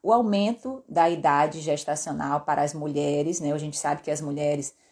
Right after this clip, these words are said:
devido a várias circunstâncias, elas estão engravidando, é, mais tardiamente. Então, esse aumento da idade materna também é um fator de risco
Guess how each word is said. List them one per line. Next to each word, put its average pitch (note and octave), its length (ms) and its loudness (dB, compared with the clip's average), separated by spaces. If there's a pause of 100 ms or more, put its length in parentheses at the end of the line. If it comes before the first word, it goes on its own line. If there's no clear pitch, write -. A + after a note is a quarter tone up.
(120)
devido D3 340 -4
a C#3+ 60 6
várias D#3+ 340 2
circunstâncias, D#3+ 920 -6
elas D3 240 0
estão D3+ 340 -6
engravidando, E3+ 920 -2 (300)
é, C#3+ 200 2
mais D#3 360 0
tardiamente. C#3+ 1200 0
Então, D3+ 320 -6
esse E3 320 0
aumento D#3 400 -2
da D3 160 0
idade C#3+ 340 -2
materna D3 680 -4
também F3+ 440 -2
é F3+ 40 0
um F#3 40 -4
fator D#3+ 380 -2
de D3+ 120 -6
risco C#3+ 440 -4